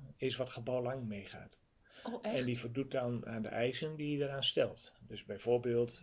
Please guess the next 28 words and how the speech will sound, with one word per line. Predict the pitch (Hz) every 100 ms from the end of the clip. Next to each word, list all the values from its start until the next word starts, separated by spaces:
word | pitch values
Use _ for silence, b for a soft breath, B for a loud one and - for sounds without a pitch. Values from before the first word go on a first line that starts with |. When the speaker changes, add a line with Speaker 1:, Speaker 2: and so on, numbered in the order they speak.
| -
Speaker 1:
eh, | 110 101
als | 101 107
je |
een | 113
parkeergarage | - 175 165 113 104 98 107
hebt, | 120
dan | 151 123
gaat | 113
er | -
een | 104
auto | 120 131 135
overheen. | 110 95 - 101
Dus | 120 143
die | 185
moet | 175
de | 131
belasting | 139 135 110
van | 110
de | 110
auto, | 135 143 110
eh, | 101 101 110 -
kunnen | - 135 110
weerstaan. | 104 98 151 123 98 - b b b b b
Maar | 135
niet | 175 185
alleen | 139 131
een | 120 113
auto | 160 110 117 107 147